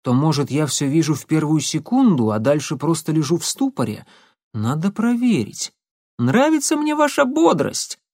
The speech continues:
О да, я её чувствовал. Как приятно снова взять жизнь в свои руки,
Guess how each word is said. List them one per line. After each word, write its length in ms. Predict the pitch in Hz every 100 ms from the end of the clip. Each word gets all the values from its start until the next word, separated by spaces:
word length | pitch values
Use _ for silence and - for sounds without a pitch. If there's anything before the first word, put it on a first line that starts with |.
| _ _ _
О 220 | 160 240
да, 640 | 269 269 190 160 208 175 123
я 280 | 127 135 156
её 200 | 190 226
чувствовал. 840 | - 208 135 - 180 170 104 95 _ _ _ _
Как 200 | 139 -
приятно 480 | 131 156 220 214 202
снова 300 | - 202 190
взять 240 | 165 180
жизнь 320 | 139 196 170
в 60 | 160
свои 280 | 156 160 160
руки, 540 | 170 110 - -